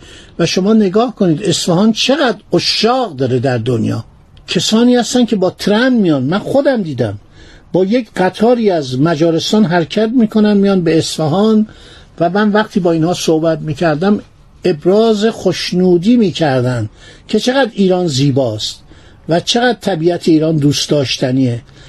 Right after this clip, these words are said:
دربارهٔ گذشتهٔ ایران وقتی صحبت می‌کنیم، از دوران ساسانیان سخن می‌گوییم، قدمت فرهنگ و تمدن ایران رو با شما داریم در میان می‌گذاریم.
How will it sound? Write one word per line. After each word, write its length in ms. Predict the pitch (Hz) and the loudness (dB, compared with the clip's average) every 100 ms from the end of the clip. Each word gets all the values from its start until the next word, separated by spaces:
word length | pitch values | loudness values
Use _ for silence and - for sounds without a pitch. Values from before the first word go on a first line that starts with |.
| - - - - | -20 -20 -8 0
دربارهٔ 520 | 214 208 226 262 302 | 0 2 2 2 2
گذشتهٔ 600 | 214 180 196 - - 247 | 0 0 -2 -2 -2 0
ایران 440 | 202 185 185 185 | 0 0 0 2
وقتی 280 | 180 170 185 | 0 -2 -4
صحبت 420 | - 175 170 170 | -2 0 2 0
می‌کنیم، 720 | 170 170 - 170 208 233 233 220 - - - - - | -2 -6 0 2 4 4 2 -2 -8 -20 -20 -20 -6
از 200 | 165 131 | -4 0
دوران 400 | 170 165 170 165 | 2 2 0 0
ساسانیان 960 | - 165 165 - 175 170 165 185 240 226 | -2 0 0 0 0 0 2 2 2 2
سخن 420 | - - 180 170 | -2 -4 0 2
می‌گوییم، 760 | 165 165 156 160 190 240 254 247 - - - - | 2 2 2 2 4 4 2 0 -10 -20 -10 -2
قدمت 800 | 208 - 190 185 226 330 - 240 | 0 0 2 4 4 2 0 0
فرهنگ 640 | 220 202 185 156 214 233 | 0 -2 -2 -2 0 2
و 80 | 214 | 2
تمدن 680 | - 190 175 165 170 196 196 - | 0 0 0 -2 0 0 -2 0
ایران 460 | 175 165 196 277 247 | 2 4 2 2 0
رو 80 | |
با 160 | 208 165 | 0 -2
شما 260 | - 160 175 | 0 0 2
داریم 260 | 156 180 | 0 0
در 180 | 160 143 | -2 -2
میان 280 | 131 151 147 | 0 0 0
می‌گذاریم. 640 | 135 113 104 110 98 110 | 0 -2 -2 -4 -6 -10